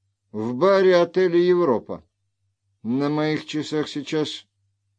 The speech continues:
минут пять девятого. Если я сейчас же выйду, в десять я уже буду в Шиофоке. В десять подойдёт? Хорошо.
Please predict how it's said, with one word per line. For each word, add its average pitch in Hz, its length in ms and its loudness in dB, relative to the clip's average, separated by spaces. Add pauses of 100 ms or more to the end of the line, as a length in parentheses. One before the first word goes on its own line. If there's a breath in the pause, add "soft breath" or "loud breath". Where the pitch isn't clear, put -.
минут 143 420 -6
пять 160 600 -2
девятого. 117 840 0 (420 loud breath)
Если 135 480 0
я 160 120 0
сейчас 151 400 -2
же 143 140 0
выйду, 165 540 2
в 101 120 -6
десять 151 560 -4
я 143 220 0
уже 156 260 -2
буду 156 320 -4
в - 100 -10
Шиофоке. 117 800 -4 (1080)
В 120 200 -2
десять 123 440 0
подойдёт? 139 520 0 (1040)
Хорошо. 101 880 0